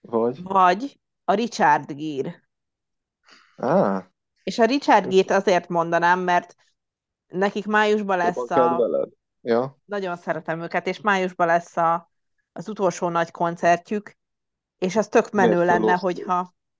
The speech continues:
Speaker 2: az utolsó koncertjükön fellépnék velük, mint énekes.
Speaker 1: Hát majd megbeszéljük. <laughs>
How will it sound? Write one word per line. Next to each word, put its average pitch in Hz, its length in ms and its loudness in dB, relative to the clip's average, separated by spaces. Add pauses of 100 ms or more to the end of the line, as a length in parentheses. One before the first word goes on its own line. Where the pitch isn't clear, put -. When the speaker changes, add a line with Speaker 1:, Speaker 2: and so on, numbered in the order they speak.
(560)
Speaker 2:
az 180 180 -4
utolsó 180 340 -4
koncertjükön 160 760 -6
fellépnék 156 640 -4
velük, 151 280 -6
mint 160 240 -12
énekes. - 920 -12 (2500)
Speaker 1:
Hát 156 200 -2
majd 127 140 4
megbeszéljük. 120 680 -2 (440)
<laughs> 330 180 2